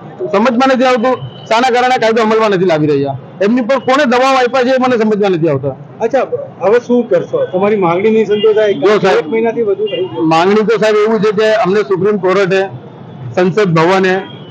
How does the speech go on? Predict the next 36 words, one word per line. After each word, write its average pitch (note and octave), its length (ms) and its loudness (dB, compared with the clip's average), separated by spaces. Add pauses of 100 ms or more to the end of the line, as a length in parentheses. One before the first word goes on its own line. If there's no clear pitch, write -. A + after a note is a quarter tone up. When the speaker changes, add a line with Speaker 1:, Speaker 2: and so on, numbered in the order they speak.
(140)
Speaker 1:
ગુજરાત G3 320 2
ગેઝેટે F3+ 800 0 (160)
બધા F#3 300 2
જ G#3 80 0
અમને G3+ 300 2
અધિકાર F#3+ 460 0
આપ્યો F#3+ 300 0
છે G3 200 0
સ્વનિર્ભર G3 500 0
થઈને F#3 360 0 (140)
રોજગાર F3 500 0
કરવા D#3+ 280 2
માટે. C3 240 -2 (720)
અને G3+ 340 2
ટાઉન G3+ 520 0
વેન્ડિંગ G#3 360 2
કમિટીની G3 500 2
રચના F#3 240 -2
ચૂંટણી F#3 320 -2
પ્રક્રિયાથી F#3+ 480 0
કરવામાં F3+ 480 2
આવે G3 260 2
તો - 420 -4
શહેરના G3 400 2
અંદર G3+ 180 2
લારી F#3 240 2
ગલ્લાવાળાનું F#3+ 640 2
દબાણ F#3+ 420 -2
totally G#3+ 320 0
total G3+ 260 0
ખતમ F#3 300 -2
થઈ F3+ 160 2
જાય F3+ 80 4
એવી F3 100 2
કન્ડિશનમાં D3+ 540 0
છે. D#3 120 -2